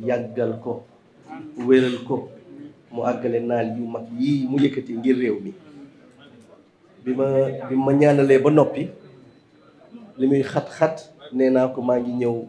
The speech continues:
seet si la." Mu ne ma, "Def nga lu ma gënal, def nga lu ma neex." Moo ma wax ñaari kàddu yi. Kon loolu,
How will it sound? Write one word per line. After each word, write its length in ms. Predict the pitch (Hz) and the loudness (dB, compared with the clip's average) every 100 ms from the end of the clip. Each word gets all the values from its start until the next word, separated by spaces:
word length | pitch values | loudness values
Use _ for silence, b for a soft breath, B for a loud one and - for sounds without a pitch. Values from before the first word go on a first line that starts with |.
| - | -10
seet 260 | - 127 | -2 -2
si 160 | - 113 | -2 -8
la." 80 | - - _ _ _ _ _ _ _ _ _ _ - 135 | -10 -18 _ _ _ _ _ _ _ _ _ _ -20 -4
Mu 200 | 127 131 | 2 4
ne 100 | 123 | 4
ma, 140 | 123 | 2
"Def 240 | 123 127 - | 0 -2 -2
nga 100 | 120 | -4
lu 120 | 123 | -2
ma 160 | 123 117 | 0 0
gënal, 240 | 131 113 - - _ _ - 302 277 202 - _ - 233 - | -2 -2 -6 -20 _ _ -20 -20 -20 -20 -20 _ -20 -16 -2
def 160 | 131 127 | 0 2
nga 80 | |
lu 100 | 127 123 | 2 2
ma 100 | 123 | 0
neex." 240 | 131 - - - - - - | 0 -2 -10 -18 -20 -20 -4
Moo 120 | 131 131 | 4 6
ma 100 | 127 | 4
wax 100 | 104 | 2
ñaari 280 | 120 113 110 | -2 -2 -2
kàddu 260 | 117 104 104 | -4 -4 -6
yi. 220 | 104 - - - - 202 220 185 190 - - - - - - - | -6 -8 -16 -20 -20 -20 -16 -18 -18 -20 -20 -20 -20 -20 -20 -10
Kon 300 | 131 123 120 | -6 -4 0
loolu, 360 | 131 131 165 | 4 6 4